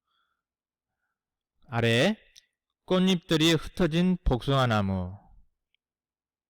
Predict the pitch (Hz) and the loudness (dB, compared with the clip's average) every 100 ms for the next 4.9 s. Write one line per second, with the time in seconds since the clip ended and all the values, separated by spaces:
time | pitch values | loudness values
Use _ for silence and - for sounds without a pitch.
0 | _ _ _ _ _ _ _ _ _ _ | _ _ _ _ _ _ _ _ _ _
1 | _ _ _ _ _ _ _ _ _ _ | _ _ _ _ _ _ _ _ _ _
2 | _ _ - 110 107 123 170 190 185 170 | _ _ -18 -10 0 2 4 4 2 2
3 | 185 190 139 127 135 139 147 139 120 123 | 2 2 4 4 4 2 0 -2 -4 -2
4 | 123 120 110 - - 117 107 95 95 | 0 0 0 -4 -4 -2 0 -4 -8